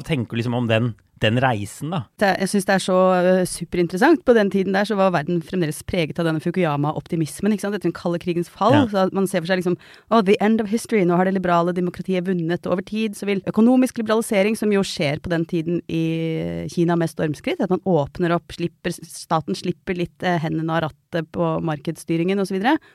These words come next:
Speaker 2: åpner seg for omverdenen
Speaker 1: Ja.
Speaker 2: med handel, så tenker man, "Ah, dette er helt etter oppskriften." Da først kommer den økonomiske liberaliseringen, så kommer den politiske liberaliseringen. Dermed blir også for eksempel
Speaker 1: Ja.
Speaker 2: Hongkong tilbakeført Englands kronkoloni til Kina, og dette
Speaker 1: Ja.
Speaker 2: skal bli så bra. Og så går de i den stikk motsatte retningen. <laughs> Det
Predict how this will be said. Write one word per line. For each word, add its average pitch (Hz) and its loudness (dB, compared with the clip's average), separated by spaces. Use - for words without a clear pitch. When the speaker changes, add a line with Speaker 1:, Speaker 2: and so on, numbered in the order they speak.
Speaker 2:
åpner 175 2
seg 147 -2
for - -6
omverdenen 240 4
Speaker 1:
Ja. - -8
Speaker 2:
med 185 0
handel, 202 0
så 233 2
tenker 214 4
man, 202 2
"Ah, 214 8
dette 185 2
er 190 6
helt 180 4
etter 190 0
oppskriften." 185 -2
Da 180 6
først - -2
kommer 214 -2
den 226 0
økonomiske 220 0
liberaliseringen, 196 0
så 170 -6
kommer 175 -2
den 190 0
politiske 262 -6
liberaliseringen. 220 0
Dermed 180 4
blir 208 2
også 202 0
for - 0
eksempel 180 -2
Speaker 1:
Ja. 107 -2
Speaker 2:
Hongkong 202 0
tilbakeført 170 0
Englands 180 -2
kronkoloni 226 0
til 185 0
Kina, 208 4
og 208 4
dette 170 2
Speaker 1:
Ja. 110 -2
Speaker 2:
skal 214 0
bli 233 -2
så 254 0
bra. 294 4
Og 220 0
så 285 4
går 240 8
de 277 2
i 285 0
den 277 4
stikk - -4
motsatte 254 2
retningen. 277 4
<laughs> - -8
Det - -